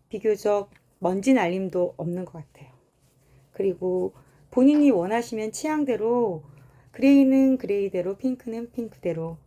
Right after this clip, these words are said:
퍼플은 퍼플대로, 그다음 블랙은 블랙대로, 네이비는 네이비대로, 핑크는 핑크대로, 오렌지는 오렌지대로, 또 엘레오는 엘레오대로 해가지고 또 본인 취향대로 해서,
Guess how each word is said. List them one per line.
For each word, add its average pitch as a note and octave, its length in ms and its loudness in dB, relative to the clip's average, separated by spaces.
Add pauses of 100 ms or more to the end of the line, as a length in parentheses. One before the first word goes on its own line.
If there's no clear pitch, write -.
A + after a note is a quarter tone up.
퍼플은 G#3+ 380 -8
퍼플대로, A3 760 -2 (520)
그다음 E3+ 180 -16
블랙은 F3+ 360 -4
블랙대로, F3+ 800 -2
네이비는 F#3 600 -4
네이비대로, F3 760 -4 (640)
핑크는 C#4+ 420 0
핑크대로, C4+ 500 -6
오렌지는 F#3 540 -6
오렌지대로, F3+ 680 -6 (1120)
또 A3 240 -2 (140)
엘레오는 A3+ 560 2
엘레오대로 F#3+ 600 -4
해가지고 G3+ 800 -8 (260)
또 F3 160 -10
본인 F3+ 320 -6
취향대로 G#3 720 -4
해서, G#3 520 -4